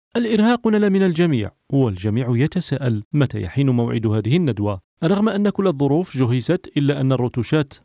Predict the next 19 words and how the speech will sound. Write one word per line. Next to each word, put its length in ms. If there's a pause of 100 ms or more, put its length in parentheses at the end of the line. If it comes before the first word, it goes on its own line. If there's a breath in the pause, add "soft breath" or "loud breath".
(160)
تواصلت 600 (180)
حتى 300
دخول 420
فالز 460 (240)
قصر 220
الدكتور 380
سعدان. 520 (200)
البساط 360
الأحمر 480
الذي 300
يمر 300
عليه 280
الوزيرين 680 (280)
أنهك 280
العمال، 640 (200)
وعملية 800
وضعه 600 (360)
تطلبت 560
جهدا. 360